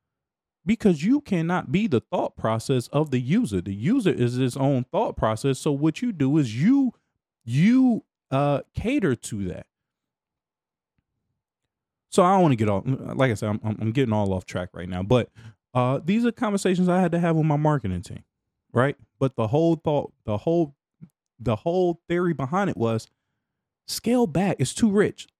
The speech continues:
Let's, let's start off a little, a little poor right now.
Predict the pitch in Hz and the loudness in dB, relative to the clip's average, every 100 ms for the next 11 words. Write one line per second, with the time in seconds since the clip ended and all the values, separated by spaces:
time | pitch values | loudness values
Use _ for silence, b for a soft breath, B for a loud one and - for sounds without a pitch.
0 | _ 185 233 - - 165 220 - 233 220 | _ -6 -6 -8 -6 -4 -4 0 2 4
1 | 226 - - 190 208 196 170 _ _ _ | 2 0 -2 2 4 4 0 _ _ _
2 | - 240 185 208 143 95 92 - - | 0 2 4 2 2 0 -6 -8 -14